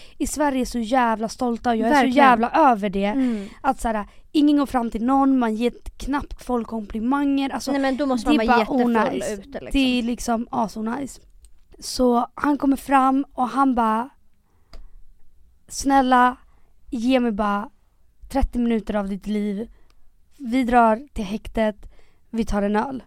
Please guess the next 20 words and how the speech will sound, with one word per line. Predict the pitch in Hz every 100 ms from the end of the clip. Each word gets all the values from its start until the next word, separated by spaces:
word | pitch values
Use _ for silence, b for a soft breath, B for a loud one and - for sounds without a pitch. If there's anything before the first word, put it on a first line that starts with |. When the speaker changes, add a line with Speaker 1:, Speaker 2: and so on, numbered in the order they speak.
| - - - - - - -
Speaker 1:
Han | 247 233
bara, | 233
"Jag | 233 247
vill | 233
bara | 208 202
lära | 196 190
känna | 208 196
dig", | 196 -
typ. | 269 277 - -
Och |
jag | 226 214
bara, | 208 208 208 247 - - - - - - _
"Eh, | - 226 226 220
nej, | 247 240 233 220 - -
jag | 240 226 214
måste | 214 -
hem", | 202 214 240
typ. | - 269 - b b b b b b
Han | 269 247
bara, | 247 240 285